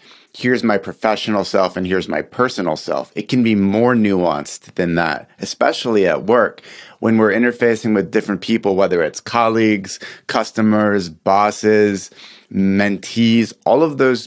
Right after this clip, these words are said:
people have different needs, and you can pull on different tools in your personal toolkit to serve them. So it's about reaching back in your, in your life and understanding, well, early on, you know, I was coached really well in sports.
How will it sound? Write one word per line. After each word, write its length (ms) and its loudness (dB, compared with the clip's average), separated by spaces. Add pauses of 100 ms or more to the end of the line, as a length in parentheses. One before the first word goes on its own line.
people 540 -2
have 340 -4
different 460 -2
needs, 580 -4 (320)
and 260 0
you 140 2
can 340 -2 (100)
pull 300 0
on 240 0
different 460 -2 (240)
tools 400 0
in 160 2
your 180 2
personal 580 -2
toolkit 640 -2 (300)
to 100 -10
serve 440 -2
them. 280 -12 (360)
So 160 2
it's 100 0
about 300 2
reaching 340 0
back 300 0
in 60 -2
your, 220 -2 (140)
in 220 0
your 240 2
life 340 0
and 100 -2
understanding, 560 -2
well, 300 0
early 320 0
on, 260 2
you 60 2
know, 80 0
I 140 2
was 160 -2
coached 480 -4
really 240 0
well 280 2
in 140 -2
sports. 640 -2